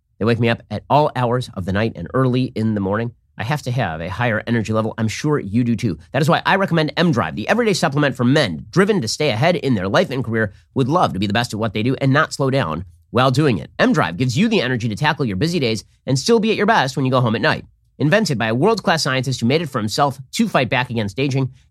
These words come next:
M Drive is packed with clinically tested ingredients that help boost your energy and strength. Get your M Drive at M drive for men dot com. Get twenty percent off your first order with promo code Ben. The dudes around the office have been taking M Drive. I can see the drive in their eyes. They have free shipping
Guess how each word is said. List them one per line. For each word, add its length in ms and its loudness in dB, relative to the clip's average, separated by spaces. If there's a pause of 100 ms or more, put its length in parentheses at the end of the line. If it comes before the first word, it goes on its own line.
M 140 4
Drive 200 2
is 120 -6
packed 380 -4
with 120 -10
clinically 380 2
tested 280 -2
ingredients 460 0 (180)
that 100 -4
help 180 0
boost 260 2
your 140 2
energy 400 0
and 180 0
strength. 400 -6 (240)
Get 200 2
your 300 4
M 160 0
Drive 380 -4 (160)
at 160 -4
M 160 4
drive 240 2 (120)
for 200 0
men 280 2
dot 260 0
com. 220 -2
Get 120 -8
twenty 180 0
percent 320 -2
off 100 -4
your 80 -10
first 280 -4
order 160 2
with 160 -4
promo 260 0
code 160 0
Ben. 260 0 (140)
The 80 -12
dudes 160 0
around 200 2
the 60 2
office 280 0
have 80 -10
been 80 -4
taking 240 -2
M 100 0
Drive. 140 -2
I 80 -4
can 160 -4
see 580 -2 (220)
the 40 -8
drive 520 -8
in 140 -8
their 220 -10
eyes. 380 -8 (140)
They 80 0
have 100 -2
free 240 2
shipping 480 -2